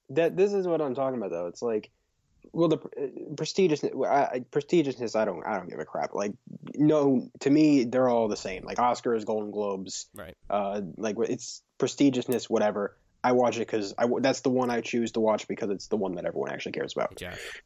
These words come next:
Speaker 2: Josh,
Speaker 1: Um,
Speaker 2: Josh.
Speaker 1: what?
Speaker 2: Prestige worldwide.
Speaker 1: I don't. <laughs> Jesus Christ.
Speaker 2: Prestige
Speaker 1: Um,
Speaker 2: worldwide.
Speaker 1: Jesus. What's that? What's that from? I
Speaker 2: Step
Speaker 1: know it.
Speaker 2: Brothers.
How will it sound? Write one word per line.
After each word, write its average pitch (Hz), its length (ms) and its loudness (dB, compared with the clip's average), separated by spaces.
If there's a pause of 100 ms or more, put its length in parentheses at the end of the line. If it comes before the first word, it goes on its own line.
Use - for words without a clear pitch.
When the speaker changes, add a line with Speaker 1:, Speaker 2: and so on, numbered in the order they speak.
Speaker 2:
Josh, 117 240 4
Speaker 1:
Um, 104 200 4
Speaker 2:
Josh. - 300 -16
Speaker 1:
what? - 600 -16
Speaker 2:
Prestige 110 600 0
worldwide. 101 680 -8 (340)
Speaker 1:
I 110 120 -2
don't. - 260 -6
<laughs> - 80 -20
Jesus - 1040 -2
Christ. - 640 -6 (400)
Speaker 2:
Prestige 233 640 4
Speaker 1:
Um, 151 60 -6
Speaker 2:
worldwide. 156 580 -2 (320)
Speaker 1:
Jesus. - 320 -10 (160)
What's - 200 -2
that? 214 140 0
What's 180 180 2
that 165 180 4
from? 113 240 0
I 110 80 -2
Speaker 2:
Step 113 80 -2
Speaker 1:
know 117 160 0
it. 104 60 0
Speaker 2:
Brothers. 101 460 -10